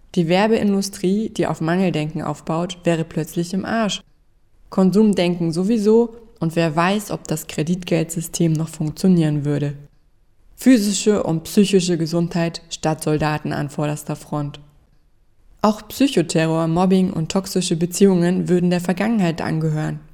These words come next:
Alte Hierarchien würden zusammenbrechen. Ein kollegiales, wertschätzendes Miteinander auf Augenhöhe würde sich etablieren.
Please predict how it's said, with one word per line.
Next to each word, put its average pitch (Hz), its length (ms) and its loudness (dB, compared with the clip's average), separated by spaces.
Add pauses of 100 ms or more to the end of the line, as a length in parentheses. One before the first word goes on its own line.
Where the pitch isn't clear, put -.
(520)
Alte 185 260 2
Hierarchien 202 640 4
würden 208 220 4
zusammenbrechen. 185 840 0 (320)
Ein 180 140 2
kollegiales, 196 840 2
wertschätzendes 180 760 -2
Miteinander 170 640 0
auf - 200 -6
Augenhöhe 165 600 0
würde 160 240 -2
sich 160 220 -6
etablieren. 160 640 -4